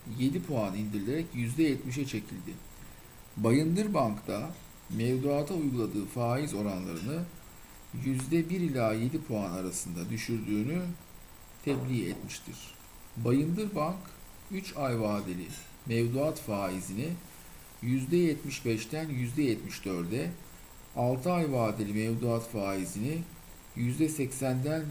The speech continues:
yüzde yetmiş yediye ve bir yıl vadeli mevduat faizini yüzde seksen dokuzdan yüzde seksen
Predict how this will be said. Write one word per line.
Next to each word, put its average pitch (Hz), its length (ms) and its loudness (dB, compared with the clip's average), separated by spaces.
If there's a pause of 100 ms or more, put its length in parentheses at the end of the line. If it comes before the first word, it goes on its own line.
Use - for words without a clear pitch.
(100)
yüzde 120 260 2
yetmiş 131 440 0
yediye 98 480 -2 (680)
ve 123 200 2
bir 185 100 2
yıl 165 320 4
vadeli 90 500 2 (180)
mevduat 123 500 2
faizini 101 760 0 (460)
yüzde 127 360 4
seksen 139 500 2
dokuzdan 131 480 0 (360)
yüzde 127 320 2
seksen 143 640 2